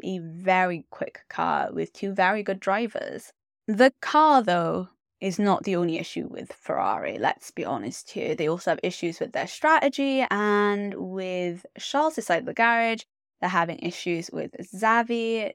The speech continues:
communication there. Communication between the drivers and the pit wall, the drivers and the team. It's just not looking like the most cohesive team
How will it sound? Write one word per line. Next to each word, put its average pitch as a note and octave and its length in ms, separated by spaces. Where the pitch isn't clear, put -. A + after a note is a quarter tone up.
communication G#3+ 800
there. A3 340
Communication D#3+ 540
between D#3 220
the - 40
drivers E3+ 380
and - 80
the - 60
pit - 280
wall, B3+ 280
the A3 80
drivers - 340
and - 100
the - 140
team. A3 680
It's C4 200
just C#4 200
not A3+ 280
looking F#3 360
like E3 160
the F#3 80
most F3 340
cohesive D#3+ 640
team E3+ 480